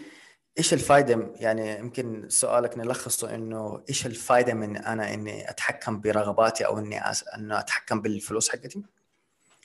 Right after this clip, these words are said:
إيش الفائدة؟ آه، طبعًا، وز-، وهذا، هذا سؤال خلينا نقول، و-، أو هذه نقطة خلينا نركز عليها. النقطة الثانية إنه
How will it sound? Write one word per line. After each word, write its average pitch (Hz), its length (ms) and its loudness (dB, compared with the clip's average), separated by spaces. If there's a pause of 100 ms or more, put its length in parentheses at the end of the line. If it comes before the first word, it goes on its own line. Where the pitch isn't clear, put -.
(140)
إيش - 100 2
الفائدة؟ 123 640 6 (580)
آه، 98 1300 -2 (180)
طبعًا، 113 640 4
وز-، 117 340 2
وهذا، 117 400 4
هذا 127 220 4
سؤال 101 400 4
خلينا 101 260 -8
نقول، - 200 -12 (360)
و-، 104 280 -8
أو 98 220 -4
هذه 117 200 4
نقطة 113 260 -2
خلينا 101 200 -4
نركز 101 300 -6
عليها. 101 240 0
النقطة 139 280 4
الثانية 139 500 6
إنه 107 460 -2